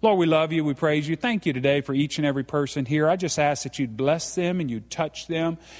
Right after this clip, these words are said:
and you help them, Lord, to lean heavily on your arm and on your strength.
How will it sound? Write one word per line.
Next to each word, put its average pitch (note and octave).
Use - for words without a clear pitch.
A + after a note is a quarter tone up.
and E3
you G#3+
help F#3
them, C#3
Lord, C3+
to D3
lean C3+
heavily F#3
on C3
your D3
arm A#2
and C3+
on B2
your D3+
strength. A2+